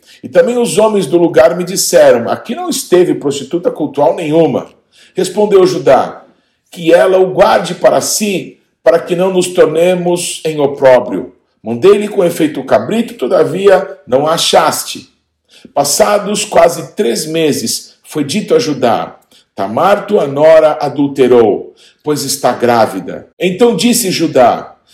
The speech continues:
"Tirai-a fora, para que seja queimada." Então, tirando-a, mandou ela dizer a seu sogro: "Do homem de quem são estas coisas eu concebi." E disse mais: "Reconhece de quem é este selo, e esse cordão,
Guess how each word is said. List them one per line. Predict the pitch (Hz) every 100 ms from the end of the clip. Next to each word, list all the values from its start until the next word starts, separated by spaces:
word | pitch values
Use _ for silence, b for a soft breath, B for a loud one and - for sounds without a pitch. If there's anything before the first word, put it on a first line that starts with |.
| _
"Tirai-a | - 170 185 214 190
fora, | - - 165 135 95 - - _
para | 151 156
que | 156
seja | 143 165 135 -
queimada." | - 127 123 120 101 87 73 _ _ _ _
Então, | 92 - 185 202 208 202 - -
tirando-a, | - 156 202 226 214 208 202 - -
mandou | 131 160 180 185
ela | 180 175
dizer | 156 147 165
a | 147
seu | - 139
sogro: | 127 - 151 120 104 87 b b _
"Do | 107
homem | 147 185 220 220 208
de | 165
quem | 151 170 160 131 - _
são | - 151 160
estas | 208 - 240 -
coisas | - 185 170 139 135
eu | 143 -
concebi." | 127 127 - 117 123 120 95 - b b b
E | 120
disse | 160 170 165
mais: | 156 139 120 - - _
"Reconhece | 135 147 170 233 247
de | 254 233
quem | 220 190 175
é |
este | 165 -
selo, | 143 - 190 208 151 - - -
e | 160
esse | 220 220 -
cordão, | 160 131 165 208 180 127